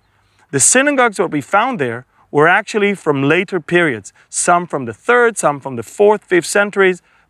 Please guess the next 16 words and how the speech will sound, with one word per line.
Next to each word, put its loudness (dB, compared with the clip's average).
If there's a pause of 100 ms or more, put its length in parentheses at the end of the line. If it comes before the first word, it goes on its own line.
but 0
none 2
of -2
them 0
was -2
the 0
original 0
one 0
from -10
the -8
time -2
of -8
Jesus, -8 (420)
except -2
of -4
here 0